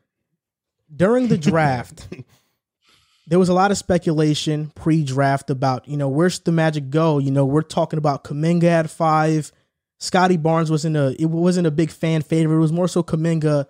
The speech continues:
Speaker 1: Then at eight, let's go get a Buck night. On draft day, when you saw that Suggs was there at five, did everybody want y'all to draft Jalen Suggs, or were there some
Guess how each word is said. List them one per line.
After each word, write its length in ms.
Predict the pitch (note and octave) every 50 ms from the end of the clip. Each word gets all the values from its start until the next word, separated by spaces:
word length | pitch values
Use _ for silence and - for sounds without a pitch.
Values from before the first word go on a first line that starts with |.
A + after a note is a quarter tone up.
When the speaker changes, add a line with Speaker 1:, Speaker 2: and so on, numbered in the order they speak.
| _ _ _ _ _ _
Speaker 1:
Then 120 | - E3+ F#3+
at 160 | F#3+ F3+ F3+
eight, 160 | G3 F#3+ D#3
let's 120 | E3 -
go 160 | - - E3+ E3
get 200 | D3+ D#3+ D#3+ D3+
a 20 |
Buck 360 | C3 B2 C#3+ D#3 D#3 - -
night. 260 | C3+ B2+ A#2+ A#2+ A2+ - _ _ _ _ _ _ _ _ _ _ _ _
On 260 | - F3 G3+ A3+ A#3
draft 480 | G3 D3+ D#3+ E3+ E3+ E3+ F3 E3 D#3+ -
day, 220 | - D3+ D3+ D3
when 160 | C3+ C3 C#3 C#3
you 100 | C3+ C3
saw 440 | - - - - D#3+ D#3+ D#3+ D#3+
that 180 | D3+ D3 C3+ -
Suggs 320 | - - - D#3+ D#3+ D#3
was 120 | D3 C#3 C3
there 200 | D3+ D3+ D3 C#3+
at 80 | C3+
five, 520 | - - - C3+ B2+ B2 G#2+ - - - _ _ _ _ _ _ _ _
did 140 | _ D3 C#3+
everybody 540 | D3+ D#3+ E3+ F3 F#3+ E3+ F3 E3 E3 E3 D3+
want 360 | C#3 C#3+ D3+ D#3 D#3 - -
y'all 180 | D#3+ D3 C#3+ D3
to 60 | C#3
draft 360 | C3 - C#3+ C#3+ C#3+ C#3+ C3
Jalen 260 | - C#3 C#3 C#3+ C#3
Suggs, 300 | - - D#3+ D#3+ E3 C#3
or 80 | D3 C#3
were 340 | C3 B2+ B2+ C#3+ D3 E3 F3
there 140 | F3 F3+ E3+
some 300 | E3 - F3+ E3 D#3 D3